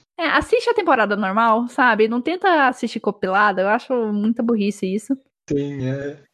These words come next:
Speaker 2: É como aquela série da Netflix que parou por um tempo e volta no ano seguinte e eles reprisam tudo, sabe? Então não faz
Speaker 1: Aham.
Speaker 2: sentido você assistir se você já assistiu as temporadas.
Speaker 1: É, não faz sentido. E você falou da censura, ótimo, é isso,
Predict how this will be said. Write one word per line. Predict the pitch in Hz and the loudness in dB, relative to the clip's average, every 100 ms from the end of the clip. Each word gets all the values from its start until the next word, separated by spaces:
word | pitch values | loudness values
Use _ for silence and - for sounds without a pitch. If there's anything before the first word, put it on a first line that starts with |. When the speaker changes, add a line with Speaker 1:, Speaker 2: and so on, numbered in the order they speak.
| - | -2
Speaker 2:
É | 131 | 0
como | 139 156 | 2 2
aquela | 156 156 139 | 4 4 6
série | 135 131 | 4 4
da | 135 123 | 6 4
Netflix | 123 - 127 127 - | 2 0 0 -2 -4
que | 123 | -2
parou | - 117 117 | 0 2 2
por | 120 123 | 2 -2
um | 113 | 0
tempo | 113 120 | 0 0
e | 123 | 2
volta | 113 117 120 | 2 0 0
no | |
ano | 117 117 | -2 -2
seguinte | - 110 110 117 - | -4 0 2 2 2
e | 123 | 2
eles | 123 | 2
reprisam | 120 120 117 120 120 | 0 0 0 0 -2
tudo, | 104 95 87 | -2 -2 -2
sabe? | 117 104 95 | 0 0 2
Então | 98 107 107 110 113 - | 0 0 2 2 0 0
não | 123 110 | 2 4
faz | - | 4
Speaker 1:
Aham. | - | 4
Speaker 2:
sentido | 117 123 - | 2 4 2
você | 120 | 2
assistir | - 131 127 | 2 2 2
se | 113 | 2
você | 139 117 | 4 4
já | 113 | 2
assistiu | 117 - 117 | 0 0 0
as | 117 | 0
temporadas. | - 107 120 98 82 - - - _ _ _ - | -4 -2 -2 -2 -4 -10 -20 -20 _ _ _ -4
Speaker 1:
É, | 220 226 233 | 0 2 2
não | 226 | 2
faz | 262 311 | 2 2
sentido. | 254 - 180 185 175 _ _ _ - | 0 0 -4 -4 -10 _ _ _ -4
E | 226 233 240 247 240 | 0 2 4 2 2
você | 269 240 - | 0 -2 -2
falou | 277 247 | 0 2
da | 240 | 2
censura, | 240 220 214 220 262 254 240 _ _ - | 0 0 4 4 2 -2 -10 _ _ -4
ótimo, | 190 202 - 240 247 | -2 -2 -2 -4 -4
é | - 196 | -2 0
isso, | 202 247 | 0 -4